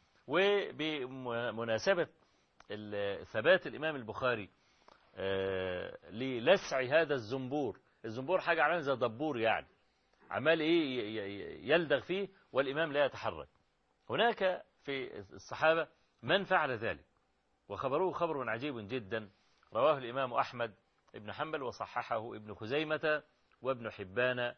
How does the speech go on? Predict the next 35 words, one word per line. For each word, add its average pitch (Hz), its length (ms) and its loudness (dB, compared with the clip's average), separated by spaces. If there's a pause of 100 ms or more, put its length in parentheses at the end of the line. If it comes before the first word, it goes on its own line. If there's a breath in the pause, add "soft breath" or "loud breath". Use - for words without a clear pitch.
(300)
والحاكم، 135 500 0 (1800)
عن 151 200 2
جابر 165 320 6
رضي 135 340 0
الله 135 320 2
عنه 156 160 2
وهو 131 240 0
يذكر، 160 460 -2 (520)
آه، 110 200 -4
اجتهاد 160 680 4
أصحاب 160 540 2
رسول 127 400 -4
الله 135 420 -2 (360)
صلى 135 260 -4
الله 123 340 0
عليه 104 100 0
وسلم 120 440 -6
في - 80 -10
العبادة، 78 360 -8 (840)
فذكر 185 600 4
أن 160 120 0
النبي 156 220 0
صلى 139 140 0
الله - 100 -4
عليه 156 120 -2
وسلم 143 100 -2
أغار 127 440 6
على 120 220 6
قوم 139 260 -2
من 123 260 -6
المشركين، 90 580 -12 (960)
وبعدين 147 600 2
أسروا 160 520 0
امرأة 143 400 2
رجل 139 500 0